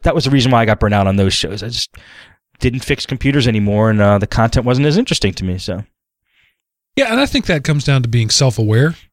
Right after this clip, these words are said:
Speaker 2: You know, if you, um, a lot of times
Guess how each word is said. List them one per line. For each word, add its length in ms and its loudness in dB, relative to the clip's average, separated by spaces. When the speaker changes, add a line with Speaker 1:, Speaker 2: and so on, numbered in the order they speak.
Speaker 2:
You 80 0
know, 100 2
if 160 0
you, 200 4
um, 560 2
a 120 2
lot 180 2
of 80 -6
times 540 -2